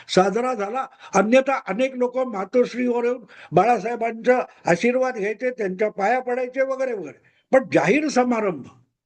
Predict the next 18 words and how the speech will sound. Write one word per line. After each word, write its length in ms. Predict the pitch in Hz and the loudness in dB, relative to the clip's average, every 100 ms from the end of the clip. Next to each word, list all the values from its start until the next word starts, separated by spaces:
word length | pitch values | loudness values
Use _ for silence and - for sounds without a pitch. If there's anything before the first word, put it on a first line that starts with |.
| _ _ _ _ _ _ _ | _ _ _ _ _ _ _
हा, 320 | - - 233 | -10 2 2
मला 260 | 277 240 254 | 4 2 2
वाटते, 240 | 247 247 277 | 0 0 -2
आनंद 300 | - 180 254 | -2 -2 0
दिघेने 360 | 247 208 262 269 | 0 0 0 -2
सुरू 260 | - 233 240 | -2 -4 0
केला. 220 | 247 277 | 0 0
कदाचित 460 | 269 208 233 240 247 | -4 -4 -2 -4 -4
मी 140 | 247 | -4
चुकत 380 | 254 202 202 247 | -4 -4 0 0
असेल, 260 | 233 214 262 - _ _ _ - | 0 0 -4 -6 _ _ _ 0
पण 120 | 247 | 2
मला 280 | 196 190 269 | 2 0 0
आठवतं 480 | 240 185 254 262 | -2 -2 -2 0
तेवढं 360 | 262 262 233 190 | -2 0 -2 -6
आहे. 260 | 147 _ _ _ _ _ _ _ _ _ _ - - | -8 _ _ _ _ _ _ _ _ _ _ -16 0
आणि 160 | 240 285 | 4 4
त्यामुळे 340 | 262 254 285 | 2 -2 -6